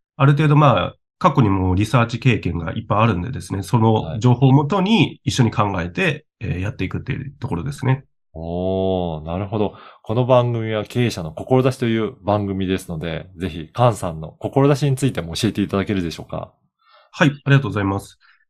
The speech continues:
Speaker 1: そうですね、あの、まあ、この仕事をやって四年ぐらいなんですけども、
Speaker 2: うん。
Speaker 1: やはりですね、あの、テレビとか新聞に狙って仕掛けて、
Speaker 2: うん。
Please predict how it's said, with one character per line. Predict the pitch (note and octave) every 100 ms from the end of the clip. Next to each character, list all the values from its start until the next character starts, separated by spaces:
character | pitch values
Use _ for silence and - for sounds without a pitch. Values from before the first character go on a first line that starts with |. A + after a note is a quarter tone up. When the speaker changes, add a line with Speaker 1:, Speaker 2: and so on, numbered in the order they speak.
| _
Speaker 1:
そ | - A#3+
う |
で | F3
す | C3
ね、 |
あ | A2+
の、 | G#2+ G#2 A2
ま | - B3+
あ、 |
こ | A#3+
の | A#3+ C4 C4 B3+ A#3+
仕 | A#3+
事 | A3+ A#3 G#3+
を | G#3+
や | G3
っ | G3
て | F3
四 | B2+
年 | C#3+ D3+
ぐ | D3
ら | B2+
い |
な | F#2+
ん | F#2
で |
す | F2+
け | F#2+
ど | F#2+
も、 | G#2 G2+ F2
Speaker 2:
う | E2
ん。 | D#2 _ _ -
Speaker 1:
や |
は | F3 D4
り | A#3+
で | C#3+
す | A#2
ね、 | G#2
あ |
の、 | G2+ G2+ G2 A2
テ | - D#4+
レ | E4+
ビ | E4
と | -
か | C#3+
新 | A#2+ D#3 D#3+
聞 | D3+ D3+ D3+ D#3+
に | F#3 E3 F2 -
狙 | A2 F3+
っ | B3+
て | - - A#3+ - -
仕 | - -
掛 | B3+ C4
け | D#3
て、 | C#3+ G3 A#2+
Speaker 2:
う |
ん。 | -